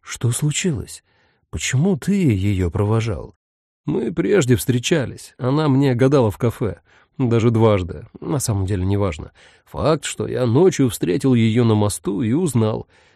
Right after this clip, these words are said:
И она меня тоже узнала. Сперва даже за своего приняла. Решила, я тоже посланец Черного Севера,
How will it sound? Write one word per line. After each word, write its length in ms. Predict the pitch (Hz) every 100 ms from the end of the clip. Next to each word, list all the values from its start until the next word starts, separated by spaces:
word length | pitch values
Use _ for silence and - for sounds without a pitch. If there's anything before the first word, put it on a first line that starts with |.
| _
И 100 | -
она 240 | 82 80
меня 240 | 101 101 92
тоже 320 | 117 110 92
узнала. 580 | 104 98 101 87 78 - _
Сперва 440 | - - - 180 170
даже 240 | 151 147
за 120 | 143
своего 400 | 131 165 143 110
приняла. 460 | 113 117 104 90 - _ _ -
Решила, 420 | 82 78 160 170
я 160 | 151 143
тоже 280 | 175 160 113
посланец 560 | 101 107 123 113 107
Черного 460 | - 135 104 101 110
Севера, 520 | - 113 69 60 -